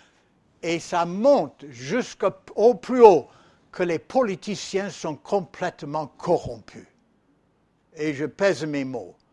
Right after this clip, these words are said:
Ma femme a dit l'autre jour, j'ai dit, « Voilà, ça va très haut, là, la, la, la corruption dans les gouvernements. »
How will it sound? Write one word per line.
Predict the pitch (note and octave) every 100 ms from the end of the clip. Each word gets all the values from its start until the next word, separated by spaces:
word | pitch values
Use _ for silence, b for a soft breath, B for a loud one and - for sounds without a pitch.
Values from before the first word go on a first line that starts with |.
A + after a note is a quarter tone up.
| b b b _
Ma | C#3
femme | - - D#3 C#3
a | B2+
dit | C#3
l'autre | C3+ C#3 - C3
jour, | D3
j'ai | C3 C#3+
dit, « | C#3
Voilà, | C#3 C#3 C3+ B2+ B B B B B B
ça | - E3
va | D3+ D#3+
très | - F3+
haut, | G#3 G#3 C#3+
là, | C3+ C3 b b _ -
la, | C#3 A#2+ C3
la, | C#3+ C3 A2 F#2+ F#2 b b b b b _ _ -
la | D3
corruption | - G3 D#3 D#3 - F3 A#2
dans | C3+ C3+
les | C3
gouvernements. » | D#3+ C#3 C3+ B2+ B2 A#2